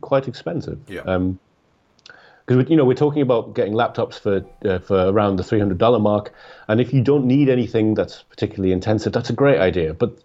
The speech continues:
Speaker 1: just the graphics card alone in my editing machine costs four hundred and fifty pounds.
Speaker 2: Whoa.
Speaker 1: Um, and so to, to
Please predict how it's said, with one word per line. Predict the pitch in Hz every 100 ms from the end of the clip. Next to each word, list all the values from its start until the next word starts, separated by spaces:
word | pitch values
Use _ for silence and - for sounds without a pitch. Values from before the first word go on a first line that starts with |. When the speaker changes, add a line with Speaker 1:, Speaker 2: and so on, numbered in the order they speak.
| - 110
Speaker 1:
just | 143 160 160 143
the | 143
graphics | 143 127 104 -
card | 117 117
alone | 110 120 127 135 101 90
in | 107 107
my | 95
editing | 98 110 - 95
machine | 95 87 85
costs | - - - - - -
four | - 101
hundred | 90
and | 87
fifty | 98 -
pounds. | 92 90 78 78 - _ -
Speaker 2:
Whoa. | 90 78 76 69 -
Speaker 1:
Um, | 101 98 90 90 87 82 -
and | 110 107 -
so | 123 123
to, | 120 117
to | - - 117